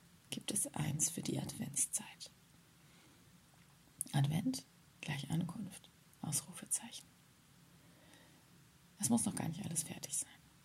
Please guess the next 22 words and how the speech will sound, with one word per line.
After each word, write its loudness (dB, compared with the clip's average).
Jesus 6
kommt 0
in 0
unsere -2
Welt. -6
Gott -4
kommt -6
in -6
unsere -2
Welt. -16
Egal, 2
ob 2
ich -4
alles 6
vorbereitet -2
habe -2
oder -2
nicht. -2
Advent -2
ist 0
gleich 2
Ankunft, -2